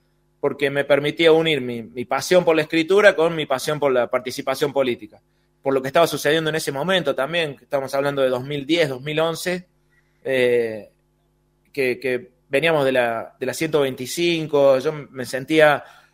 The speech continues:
eh, con muchas ganas, ya había vuelto a, a, a militar, obviamente había vuelto a, a creer en, en, en las cosas en las que ya no creía <laughs> en los noventa, y, y cuando vi que podía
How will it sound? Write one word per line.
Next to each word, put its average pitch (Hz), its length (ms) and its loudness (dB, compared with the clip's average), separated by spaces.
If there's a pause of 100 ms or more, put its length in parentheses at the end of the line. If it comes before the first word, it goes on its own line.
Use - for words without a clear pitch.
eh, 123 200 2
con 135 140 -4
muchas 160 680 2
ganas, 160 400 4
ya 160 120 6
había 160 200 8
vuelto 160 320 6
a, 117 200 2
a, 117 340 -4
a 120 60 -2
militar, 131 600 4
obviamente 147 480 0
había 135 160 0
vuelto 139 220 -2
a, - 200 -8
a - 80 -16
creer 135 360 0
en, 117 320 -6
en, 110 260 -16
en 113 160 -16
las 113 140 -12
cosas 139 280 -2
en 123 60 -4
las 113 100 -4
que 120 120 -4
ya 143 160 2
no 139 120 -2
creía 131 540 2 (280)
<laughs> - 280 -20
en 127 100 -4
los 127 160 -2
noventa, 147 680 0 (400)
y, 127 640 -4
y 143 40 -4
cuando 147 280 4
vi 190 140 6
que 185 120 2
podía 165 720 6